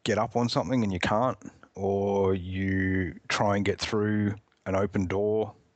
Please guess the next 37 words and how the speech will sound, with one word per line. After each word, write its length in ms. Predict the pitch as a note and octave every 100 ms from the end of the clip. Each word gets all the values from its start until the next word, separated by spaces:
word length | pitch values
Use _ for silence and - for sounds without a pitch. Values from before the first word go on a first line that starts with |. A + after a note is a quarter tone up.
| _ _
and 340 | F#2+ F#2 F#2 F#2
all 140 | G2
of 60 | F#2
a 20 |
sudden 220 | F2+ G2+
the 80 | F#2
door's 260 | F2 F#2+ F#2+
too 180 | - E2+
small, 300 | - E2+ E2+
or 160 | F2+ F#2+
what, 160 | G#2+ F#2
you 80 | G2
know, 100 | F2+
little 260 | A2+ G#2+
things 340 | - G2+ F#2+ F#2+
like 220 | E2+ -
that. 240 | F2 - - - - - -
Um, 460 | - G2 G2 F#2 F2+ - _
don't 160 | - G#2+
happen 300 | G2 F2 F2
very 240 | F2 E2+ E2+
often, 440 | F#2 - E2+ F#2
but 240 | F#2 F2 - - -
certainly 340 | - C3 G#2+ G#2
not 160 | G2
as 100 | F#2+
often 320 | G2 F2+ G2+ F#2+
as 380 | F#2 F2 - - _ -
things 340 | - G2+ F#2 -
that 100 | F2
are 40 |
floating. 580 | - F2+ F#2 F#2 F2 - - _ _ _ _ _ _ - - - - - - - G2+ -
That 160 | G#2
happens 340 | A2 G#2+ A2 G2+
all 140 | G2
the 80 | F#2
time. 340 | F#2+ F2+ E2